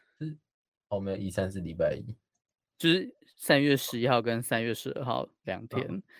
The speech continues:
Speaker 1: 哦，有两天哦。
Speaker 2: 然后就是，嗯，因为他们人，就是开的那个步数很多，然后我就是真，
Speaker 1: 对。
Speaker 2: 真心的建议就是何雪雪可以去参加，因为真的非-，那个，你知道那个过程就是非常之快乐。
Speaker 1: <laughs> 非常之快乐吗？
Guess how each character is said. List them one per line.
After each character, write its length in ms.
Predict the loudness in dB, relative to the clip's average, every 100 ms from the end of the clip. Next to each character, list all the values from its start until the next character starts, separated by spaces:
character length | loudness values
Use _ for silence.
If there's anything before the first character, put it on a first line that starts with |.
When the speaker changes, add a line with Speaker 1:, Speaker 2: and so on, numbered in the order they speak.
| 6
Speaker 1:
哦， 140 | 10
有 60 | 12
两 160 | 10 6
天 280 | 4 2
哦。 60 | 0
Speaker 2:
然 80 | -6
后 80 | -14
就 0 |
是， 40 | _ _ _ _
嗯， 180 | -4 0
因 60 | 4
为 40 |
他 80 | 4
们 100 | 4
人， 240 | 0 -4 -8 _
就 140 | 0
是 60 | 0
开 260 | 4 4
的 100 | 4
那 100 | 2
个 80 | -2
步 260 | -4 -6 -6
数 200 | -4 -2
很 120 | -4 -4
多， 300 | -8 -6 -4
然 100 | 0
后 60 | 2
我 80 | 2
就 80 | 2
是 80 | 2
真， 280 | 2 2
Speaker 1:
对。 40 | 0
Speaker 2:
真 180 | 0 0
心 160 | 2 0
的 80 |
建 180 | 2 2 2
议 80 |
就 80 | 0
是 240 | 0 0 -2 -12 -20 _ _
何 160 | -2 0
雪 140 | 0
雪 160 | 0 4
可 80 | 4
以 60 |
去 100 | 2
参 240 | 0 -2 -2
加， 200 | 0 0
因 80 | 0
为 60 |
真 80 | 0
的 80 | 0
非-， 120 | -2 -2
那 140 | 2 2
个， 80 | 2 4
你 60 |
知 40 | 6
道 100 | 8
那 100 | 8
个 60 |
过 200 | 8 4
程 160 | 4 2
就 60 |
是 80 | 0
非 100 | 2
常 140 | 2 0
之 120 | -6
快 240 | 0 0
乐。 300 | 0 -2 -4 -6 _ _ _ _ -16
Speaker 1:
<laughs> 340 | -8 -4 6
非 80 | 6
常 240 | 8 4
之 160 | 4 2
快 300 | 6 6 8
乐 260 | 8 8 6
吗？ 280 | 2 -2